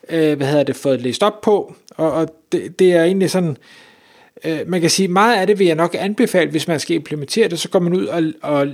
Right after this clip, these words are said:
og læser det, finder de her artikler, fordi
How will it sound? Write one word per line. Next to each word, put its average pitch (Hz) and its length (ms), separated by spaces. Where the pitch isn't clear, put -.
og 147 180
læser 185 440
det, 160 200
finder 165 260
de 175 180
her 165 180
artikler, 165 520
fordi 156 500